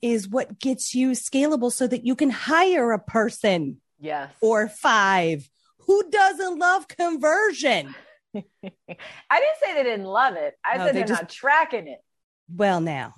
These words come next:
Speaker 1: that's gonna be difficult. <laughs> I recommend that you are not too busy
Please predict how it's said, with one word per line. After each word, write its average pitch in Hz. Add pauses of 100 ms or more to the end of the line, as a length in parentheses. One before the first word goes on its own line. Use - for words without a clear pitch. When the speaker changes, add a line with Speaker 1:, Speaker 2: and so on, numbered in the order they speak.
Speaker 1:
that's 202
gonna 202
be 196
difficult. 233 (240)
<laughs> 277
I 302
recommend 285 (320)
that 277 (360)
you 254
are 320
not 415
too -
busy 185